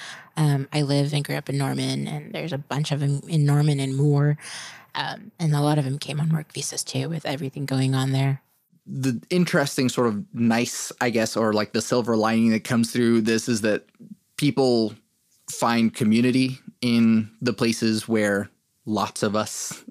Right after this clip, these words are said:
Speaker 2: gather. And so we get to share in this experience, this very strange experience, uh, of coming to a country and being in some sort of strange status with the, with the government. And so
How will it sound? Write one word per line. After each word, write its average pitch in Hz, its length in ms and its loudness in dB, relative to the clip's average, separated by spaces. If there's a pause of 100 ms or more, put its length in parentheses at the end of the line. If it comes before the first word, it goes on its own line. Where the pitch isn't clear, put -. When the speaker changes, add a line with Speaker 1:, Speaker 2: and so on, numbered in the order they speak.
(140)
Speaker 2:
gather. 113 440 0
And 110 160 2
so 107 180 0
we 107 140 0
get 104 220 -2
to 107 220 0
share 104 360 0
in 101 100 0
this 98 160 -2
experience, 110 720 -2
this 110 160 -2
very 104 340 -2 (240)
strange 123 400 0
experience, 107 680 -2 (400)
uh, 98 300 0 (520)
of 104 380 -2 (400)
coming 113 380 4
to 110 180 2
a 104 60 0
country 104 680 0
and 98 460 0
being 101 420 2
in 101 180 2
some 104 300 0
sort 104 300 -2
of 98 100 -6
strange 101 540 -2
status 107 500 -2
with 110 160 0
the, 101 100 -4 (840)
with 117 380 -4
the 117 80 -2
government. 123 520 2
And 127 160 0
so 123 380 2